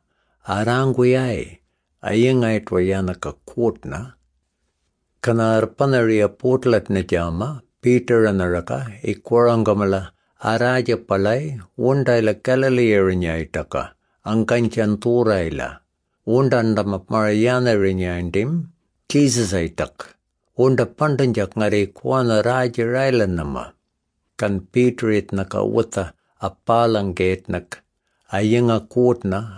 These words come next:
aitwanguna kaila, arantarangkam, takunarakantara araja lama.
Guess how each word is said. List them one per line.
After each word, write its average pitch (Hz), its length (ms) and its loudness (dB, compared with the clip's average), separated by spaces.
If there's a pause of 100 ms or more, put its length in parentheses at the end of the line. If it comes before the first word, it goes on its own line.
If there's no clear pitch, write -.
aitwanguna 107 880 0
kaila, 92 560 -2 (420)
arantarangkam, 101 1160 -2 (500)
takunarakantara 113 1300 0 (240)
araja 101 760 -2
lama. 76 460 -8